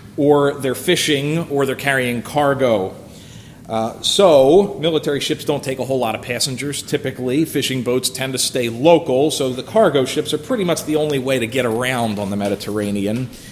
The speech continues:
If you've ever seen It's a Wonderful Life,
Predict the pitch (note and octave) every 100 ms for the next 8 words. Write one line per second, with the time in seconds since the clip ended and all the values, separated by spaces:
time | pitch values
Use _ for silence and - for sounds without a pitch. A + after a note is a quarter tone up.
0 | - - - - - A2+ C#3 D3+ C#3 C3
1 | A#2 A2+ - C#3+ C3 B2+ B2+ B2+ A2+ G#2+
2 | A#2 A#2+ C3+ -